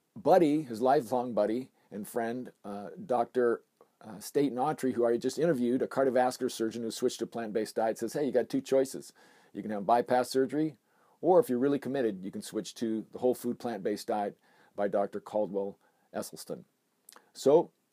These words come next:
he looks at his options. His dad died of a heart attack. Uh, or excuse me, his dad, uh, died on, on, with,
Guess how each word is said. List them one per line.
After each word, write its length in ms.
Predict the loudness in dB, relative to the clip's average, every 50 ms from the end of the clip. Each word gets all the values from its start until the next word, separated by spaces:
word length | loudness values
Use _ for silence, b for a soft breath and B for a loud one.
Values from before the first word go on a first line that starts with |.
| _ _ -8
he 80 | -6 -2
looks 220 | 0 0 2 2
at 80 | 0 0
his 120 | 2 2
options. 460 | 4 4 4 2 2 -2 -4 -4 -4
His 120 | -8 -8 0
dad 280 | 2 2 2 2 2 2
died 200 | 2 2 2 0
of 80 | -2
a 40 | -4
heart 200 | -2 0 0 0
attack. 440 | 0 -2 -2 -4 -2 -4 -6 -10 -16 b b b b b b b b -8
Uh, 240 | -8 -8 -6 -8 -6
or 80 | -6 -6
excuse 320 | -6 -6 -2 -2 -2 -2
me, 80 | 0 -2
his 120 | -4 2
dad, 400 | 4 4 4 4 2 -2 -6 -14 b b b b b b
uh, 120 | -8 -8
died 340 | -4 0 0 0 0 0 -2
on, 260 | -4 -6 -6 -8 -10 -10 -12
on, 320 | -12 -12 -12 -12 -14 -16 _ _ -12 -8
with, 220 | -8 -8 -8